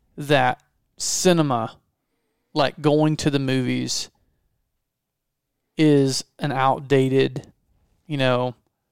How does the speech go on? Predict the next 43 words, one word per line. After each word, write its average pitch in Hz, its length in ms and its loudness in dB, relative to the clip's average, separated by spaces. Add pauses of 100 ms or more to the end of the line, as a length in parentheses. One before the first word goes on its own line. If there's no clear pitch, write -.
(640)
like, 123 240 -6
it, 165 160 0
it's 170 160 0
not 147 200 2
gonna 139 180 2
live. 123 320 0
Even 185 160 4
though 160 120 4
I 156 120 6
love 156 400 6
going 135 200 0
to 123 60 -8
the 120 60 -10
movies, 120 480 -8
like, 135 180 2 (400)
I've, 151 180 2
I've 147 400 0
said 147 180 2
that 139 100 4
before. 135 240 0
Like, 127 160 0
if 143 80 -2
there's 156 240 4
one 143 280 2
job 123 380 4
that 127 100 0
I 120 100 2
would 127 140 2
have 127 160 2
over 131 240 2
this - 220 -2
one, 135 120 -4
it 135 80 -2
would 131 140 -6
be 127 280 -4 (560)
to - 80 -8
critique 135 400 -2
movies 123 340 -2
and 123 140 -8
watch 120 260 -4
'em. 120 180 -4
And, 117 200 -8 (640)
like, 123 200 -2